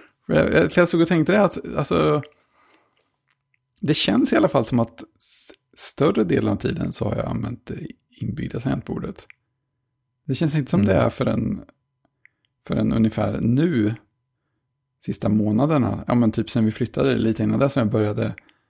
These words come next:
Speaker 1: ha en vettig skrivbordssetup hemma där jag faktiskt använde ett externt tangentbord.
Speaker 2: Mm.
Speaker 1: Så att den har ju, den har ju verkligen, det har ju använts, det där tangentbordet också. Lustigt, jag fick kanske någon slags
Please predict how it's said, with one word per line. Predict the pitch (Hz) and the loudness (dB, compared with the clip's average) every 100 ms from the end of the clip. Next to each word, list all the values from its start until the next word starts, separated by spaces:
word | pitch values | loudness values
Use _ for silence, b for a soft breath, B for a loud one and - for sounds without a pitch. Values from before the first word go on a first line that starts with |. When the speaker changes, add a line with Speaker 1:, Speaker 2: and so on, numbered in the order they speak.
| b _ _ _ | b _ _ _
Speaker 1:
ha | - - - | -8 -4 -2
en | - - - - | -2 -2 -4 -4
vettig | - 113 - - 110 - | -2 -2 -2 -4 -2 -4
skrivbordssetup | - 131 110 110 113 - - - 113 156 156 - | -6 0 0 0 -6 -8 -10 -4 -2 -2 -4 -4
hemma | 113 101 | -2 -2
där | 107 | -2
jag | 104 | -4
faktiskt | 104 98 - | -6 -6 -6
använde | 107 107 | -6 -6
ett | - | -10
externt | - - 165 160 | -10 -4 -4 -4
tangentbord. | 156 160 - - 139 b b b b b - - | -6 -8 -10 -14 -14 b b b b b -20 -10
Speaker 2:
Mm. | - 98 92 - - - | -4 -4 -6 -12 -20 -20
Speaker 1:
Så | - | -14
att | 123 | -6
den | 120 | -2
har | 113 139 | 0 2
ju, | 151 147 127 | 2 2 0
den | 113 | 0
har | 117 110 | 0 0
ju | |
verkligen, | 90 - - 120 - - | -2 -4 -6 -8 -8 -6
det | 113 | -4
har | 113 | -2
ju | 127 | 0
använts, | 110 165 - | 0 -2 -4
det | 208 | -8
där | 113 | -6
tangentbordet | - 110 151 113 | -6 -8 -10 -8
också. | 131 - 156 _ _ _ _ _ _ _ _ _ _ _ _ _ - - 285 _ - | -10 -10 -14 _ _ _ _ _ _ _ _ _ _ _ _ _ -20 -14 -14 _ -4
Lustigt, | 202 135 - - | -2 0 -2 -2
jag | - | -4
fick | 156 - | -2 0
kanske | 143 143 | 0 0
någon | 131 | 0
slags | 123 - - | -2 -4 -12